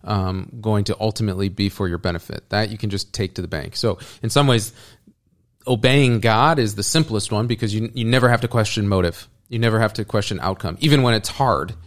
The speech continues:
you never have to question it, which is a whole probably talk in and of itself as to what that looks like, right? Whereas it, I think it gets messier when it comes to humans.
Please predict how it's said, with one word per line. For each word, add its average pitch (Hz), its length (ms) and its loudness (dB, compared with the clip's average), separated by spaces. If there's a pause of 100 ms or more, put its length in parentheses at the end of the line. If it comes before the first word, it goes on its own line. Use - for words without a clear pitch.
you 113 80 -4
never 104 200 2
have 98 140 -2
to 110 40 -8
question - 360 -8
it, - 100 -14 (340)
which 101 100 -8
is 101 80 -2
a 98 40 -2
whole 98 260 -2 (140)
probably 87 240 -4
talk 95 320 -2
in 95 80 -4
and 92 80 -2
of 87 100 -4
itself 85 360 -6
as - 120 -4
to 101 60 -8
what 95 140 -6
that 90 140 -2
looks 85 200 -10
like, - 180 -8
right? 92 180 -2 (440)
Whereas 135 460 6
it, 135 200 -4
I 135 120 4
think 151 180 2
it 123 40 2
gets 113 200 0
messier 135 380 4
when 110 100 2
it 110 80 0
comes 113 220 0
to 113 80 -2
humans. 107 420 4